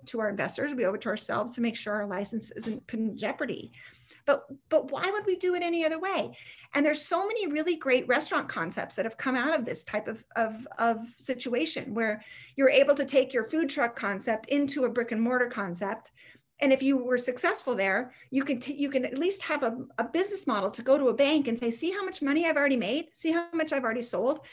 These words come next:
That's a different concept, right? And it's different if your consumer market is already for sale in a, in a store, in a, in a state regulated market.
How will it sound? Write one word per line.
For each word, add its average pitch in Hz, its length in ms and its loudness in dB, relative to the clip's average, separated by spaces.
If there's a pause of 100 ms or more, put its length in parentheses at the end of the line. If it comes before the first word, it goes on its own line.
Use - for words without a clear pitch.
(120)
That's 330 200 0
a 311 40 2
different 330 320 0
concept, 466 520 -4
right? 262 340 0 (400)
And 302 100 6
it's 302 140 4
different 339 380 -2
if 285 100 -2
your 302 160 0
consumer 339 380 0
market 269 300 4
is 240 100 0
already 269 320 2
for 233 160 -6
sale 269 500 2
in 240 140 -2
a, 214 180 -4
in 226 160 -2
a 202 180 -4
store, - 360 -4
in 262 160 2
a, 208 280 -2
in 233 140 0
a 214 60 -2
state 262 320 2
regulated 220 420 0
market. 214 500 0